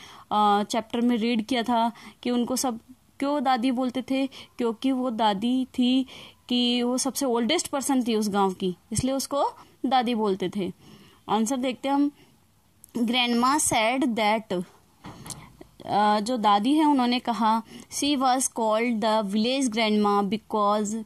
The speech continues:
क्योंकि she was the oldest person in the village। जो ग्रैंडमा हैं, जो दादी हैं, उन्होंने कहा कि उन्हें गांव की दादी कहा जाता है क्योंकि वह गांव की सबसे ओल्डेस्ट पर्सन है, बुजुर्ग व्यक्ति हैं,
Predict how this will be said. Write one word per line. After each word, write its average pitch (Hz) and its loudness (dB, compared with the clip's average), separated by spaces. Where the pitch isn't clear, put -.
क्योंकि 226 -2
she 247 -2
was 214 2
the 214 -2
oldest 240 -2
person 220 0
in 196 2
the 262 4
village। 262 0
जो 277 0
ग्रैंडमा 233 2
हैं, 277 4
जो 262 0
दादी 214 4
हैं, 285 6
उन्होंने 240 2
कहा 233 0
कि 262 -2
उन्हें 247 2
गांव 233 4
की 254 -4
दादी 214 2
कहा 247 2
जाता 226 -2
है 240 -2
क्योंकि 240 -4
वह 262 0
गांव 208 0
की 247 -4
सबसे 254 -2
ओल्डेस्ट 233 0
पर्सन 233 0
है, 226 0
बुजुर्ग 226 -2
व्यक्ति 240 -4
हैं, 196 2